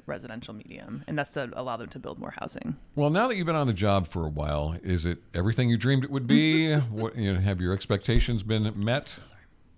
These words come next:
Speaker 1: Um, yeah, no, I think I, I'm really enjoying it. I enjoy getting out in the community and, and going to events,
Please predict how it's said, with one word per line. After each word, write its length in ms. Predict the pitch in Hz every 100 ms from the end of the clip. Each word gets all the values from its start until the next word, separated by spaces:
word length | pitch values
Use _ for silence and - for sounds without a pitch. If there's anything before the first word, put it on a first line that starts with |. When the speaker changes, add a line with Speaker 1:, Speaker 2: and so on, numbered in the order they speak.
| - - - -
Speaker 1:
Um, 580 | 196 190 190 196 190 - - -
yeah, 260 | 254 392 139
no, 180 | 175
I 160 | 131 208
think 280 | 285 262 -
I, 240 | 202 214 -
I'm 480 | 180 185 196 202 190
really 220 | 185 180
enjoying 460 | 165 156 156 156
it. 100 | 165
I 120 | 151 147
enjoy 480 | 147 151 156 151
getting 280 | 147 147 143
out 300 | 131 139 143 - _ _ _
in 100 | -
the 60 | 151
community 720 | 226 240 226 214 208 202 190
and, 340 | - 139 131
and 160 | - 143
going 220 | 139 135
to 140 | 151
events, 540 | 147 170 170 160 -